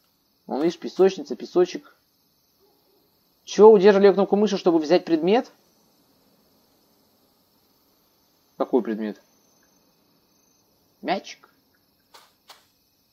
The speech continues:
А, да. И, по-моему, там пробел, чтобы бросить его. Да, хорошо. Вот эти тоже были кольца, блядь, да.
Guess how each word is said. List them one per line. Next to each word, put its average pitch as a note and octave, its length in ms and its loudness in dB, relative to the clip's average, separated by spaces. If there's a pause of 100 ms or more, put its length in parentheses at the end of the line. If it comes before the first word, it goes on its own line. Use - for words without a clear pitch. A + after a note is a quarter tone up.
(1800)
А, F#3 580 -2
да. D#3 460 0 (920)
И, - 80 -8
по-моему, D#3+ 220 -4
там E3+ 120 4
пробел, F3+ 240 2
чтобы D3 200 -4
бросить C#3+ 320 -2
его. G#2 180 -12 (600)
Да, A#2 200 -6
хорошо. A2+ 540 -14 (200)
Вот D#4+ 300 6
эти C#4+ 220 8
тоже B3 240 4
были A#3 280 2
кольца, G#3+ 440 4
блядь, F#3+ 340 6
да. F#3+ 380 8